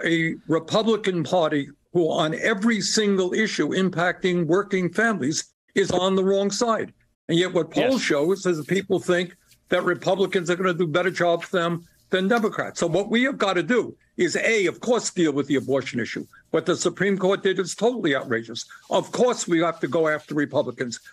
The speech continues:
Speaker 1: We're trying to undermine our democracy that people fought and died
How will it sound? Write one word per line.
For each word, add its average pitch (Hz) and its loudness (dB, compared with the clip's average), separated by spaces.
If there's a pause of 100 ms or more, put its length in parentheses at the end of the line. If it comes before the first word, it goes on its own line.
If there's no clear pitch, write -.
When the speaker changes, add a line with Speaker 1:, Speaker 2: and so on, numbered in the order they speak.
(140)
Speaker 1:
We're 165 2
trying 165 0
to 160 -2
undermine 151 0 (240)
our 160 2
democracy 143 0
that - 0
people 165 -2
fought 185 0
and 151 0
died 160 0